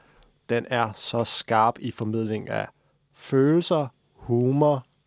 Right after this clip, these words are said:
og historisk relevans. Og så er den bare drøncharmerende hele vejen igennem. Altså, at Buddy, skuespilleren Jude Hill, han ikke er blevet nomineret, det er jo en skandale. Han bærer jo den der film, den fremragende niårige dreng.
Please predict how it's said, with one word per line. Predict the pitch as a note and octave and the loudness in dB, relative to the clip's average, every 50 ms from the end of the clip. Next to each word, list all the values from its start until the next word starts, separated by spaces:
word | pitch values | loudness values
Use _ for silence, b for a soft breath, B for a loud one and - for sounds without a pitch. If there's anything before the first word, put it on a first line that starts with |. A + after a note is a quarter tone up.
| _ - | _ -4
og | - A#2 A2+ A2+ A2 A2 | 0 2 2 4 2 2
historisk | G#2 - - A2+ - - - B2+ - - A#2 - - | 0 -4 -6 -8 -6 -6 -6 -6 -4 -4 -4 -4 -2
relevans. | A#2 A2 G#2 G#2 G#2+ G#2+ - - - - - _ _ _ _ | -2 -2 0 -2 -2 -4 -4 -8 -16 -16 -18 _ _ _ _
Og | - - | -10 -6
så | - B2 | -4 -4
er | A#2+ | -4
den | A#2 | -4
bare | A2 - A2+ A2+ - b b b b b b b b b b b b b _ _ _ - | -4 -4 -4 -4 -6 b b b b b b b b b b b b b _ _ _ -8
drøncharmerende | B2+ A#2 - - C3 C3 C#3+ D3 C#3+ - - D3 C3 A#2+ B2 A#2 B2 C3+ D3+ D3 - C#3 C#3 C3 | -8 -6 -2 0 2 2 2 0 -2 -2 -2 0 0 0 0 0 0 0 0 -2 -2 -2 -2 -2
hele | G#2 B2 C3 C3 A#2+ | -2 -2 -2 -2 0
vejen | A2+ A2 A2+ A2+ A2+ | -2 -2 -2 -4 -4
igennem. | G#2 G#2 G#2 G#2 - - | -4 -4 -4 -4 -6 -8
Altså, | - A2+ A2+ A2+ - - - _ | -8 -6 -6 -8 -8 -12 -12 _
at | - - - _ _ _ _ _ | -8 -8 -8 _ _ _ _ _
Buddy, | - D3+ D3 D3 D#3 D3+ B2 G#2+ - _ _ _ _ _ | 6 6 6 6 4 2 0 -4 -8 _ _ _ _ _
skuespilleren | - - - - D3 C#3 - - - B2 A#2 A2+ G#2+ G2+ G2+ F#2 - _ _ - - | -16 -6 -4 -2 -2 -2 -2 0 0 2 2 2 2 0 -4 -8 -12 _ _ -4 0
Jude | B2+ B2 A#2+ - | 0 0 0 0
Hill, | - A2 A#2 A#2+ B2 A#2 - _ _ _ _ | -2 -2 0 0 0 -2 -4 _ _ _ _
han | _ - - A#2+ B2 | _ -6 -4 -4 -2
ikke | B2 B2 C3 | 0 -2 0
er | |
blevet | G#2 A#2 A2 G#2+ | 0 0 0 0
nomineret, | G#2+ G#2+ G#2 G2+ G2+ G#2 G#2+ G2+ A2+ A2 G2+ - _ _ _ - | 0 -2 -2 -2 -2 -4 -2 -2 -4 -4 -6 -10 _ _ _ -6
det | - | -4
er | A#2+ | -4
jo | |
en | A#2+ G#2 | -4 -4
skandale. | - - G2+ F#2 F2+ - - - G#2+ A2 A2+ C#3+ D3+ C3+ G2+ - _ _ _ _ _ - | -4 -6 -6 -6 -6 -6 -4 -2 -2 0 0 2 2 2 0 -2 _ _ _ _ _ -8
Han | - B2 B2 - - - _ _ _ | -6 -6 -6 -6 -8 -12 _ _ _
bærer | - F3+ F#3+ - E3+ D#3 D3+ | 2 2 4 4 4 4 4
jo | C#3+ C3+ | 4 4
den | B2 C3+ B2+ B2+ A#2+ | 4 2 0 0 0
der | A#2+ B2 A#2 | 0 -2 0
film, | - - B2+ A#2+ G#2 G#2+ | 0 -2 -2 -2 -2 -2
den | A#2 A#2+ - - | -4 -4 -4 -6
fremragende | - - - - - - - C3 C#3 C3+ B2+ A#2+ A#2 A2+ A2+ A2+ | -12 -18 -14 -10 -2 2 2 4 6 6 6 6 4 4 2 0
niårige | A2 A2+ A#2 A2+ G#2+ A2 G#2+ | 0 2 2 4 4 2 2
dreng. | G#2 G#2+ A2 A2 | 2 0 0 0